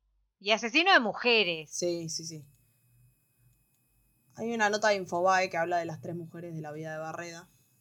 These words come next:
Speaker 2: Y
Speaker 1: Sí.
Speaker 2: ponen, "En dos mil ocho, Barreda se puso en pareja con Berta André, alias Pochi, una mujer que solía hacer visitas solidarias a los presos de las cárceles bon-, de las cárceles bonaerenses.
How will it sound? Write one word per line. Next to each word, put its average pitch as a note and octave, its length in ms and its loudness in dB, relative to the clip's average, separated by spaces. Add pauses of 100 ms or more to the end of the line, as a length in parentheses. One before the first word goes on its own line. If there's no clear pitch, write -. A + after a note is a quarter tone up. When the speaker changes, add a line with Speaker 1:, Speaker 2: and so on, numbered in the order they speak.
(960)
Speaker 2:
Y G3+ 40 -16
Speaker 1:
Sí. F#3+ 60 -14
Speaker 2:
ponen, A3+ 300 2
"En G3+ 80 2
dos F#3+ 120 2
mil A3 160 0
ocho, B3 180 0
Barreda G3+ 320 6
se G3 80 0
puso G3 240 -2
en F#3+ 80 -6
pareja F#3+ 400 0
con E3+ 180 -8
Berta F3+ 280 0
André, G3 420 2
alias F#3 280 2
Pochi, A#3+ 420 -4
una F#3+ 180 -4
mujer G3+ 260 -4
que G#3+ 80 -8
solía F#3 260 -2
hacer F#3 180 -4
visitas G3 360 -6
solidarias F3+ 580 -2
a F#3 60 -4
los F3 120 -6
presos G3 320 -2
de F3+ 80 -4
las E3 100 -4
cárceles F3 340 -6
bon-, E3 260 -8
de E3+ 160 -8
las E3 100 -8
cárceles F#3 360 -6
bonaerenses. D#3+ 760 -10